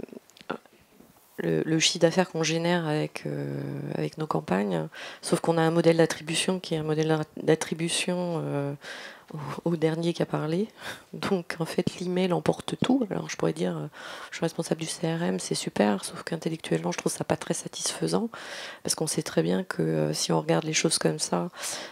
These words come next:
à l'arrivée, ben, on coupe tous les canaux d'acquisition, et si on coupe tous les canaux d'acquisition, ben, on coupe la pompe qui alimente l'email. Donc, euh, sur un moyen terme, en fait, c'est pas un raisonnement qui tient la route très longtemps. Euh,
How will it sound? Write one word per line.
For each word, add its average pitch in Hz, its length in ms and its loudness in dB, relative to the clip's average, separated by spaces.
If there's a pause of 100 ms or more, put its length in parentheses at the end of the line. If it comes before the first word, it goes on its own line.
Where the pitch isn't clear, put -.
(120)
à - 40 4
l'arrivée, 170 640 4
ben, 160 120 0
on 151 200 -2
coupe - 300 -4
tous - 140 -4
les 170 100 0
canaux 160 300 2
d'acquisition, 156 680 0
et 190 40 2
si - 160 0
on 151 40 -2
coupe 160 220 -6
tous - 140 -2
les 151 80 -2
canaux 151 240 -2
d'acquisition, 147 680 -4
ben, 151 160 -2
on 143 120 -4
coupe 180 180 4
la 160 140 4
pompe 170 260 -4
qui - 180 -2
alimente 151 460 0
l'email. 147 320 0
Donc, 123 260 -6
euh, - 40 -10 (400)
sur - 240 4
un 151 100 4
moyen 156 320 4
terme, 175 320 0
en 151 40 -2
fait, - 260 2
c'est 165 160 2
pas - 180 -4
un 156 240 0
raisonnement 151 480 -2
qui - 260 -8
tient 147 200 -6
la 143 100 -4
route 151 220 0 (100)
très - 160 0
longtemps. 147 360 2 (840)
Euh, 143 600 2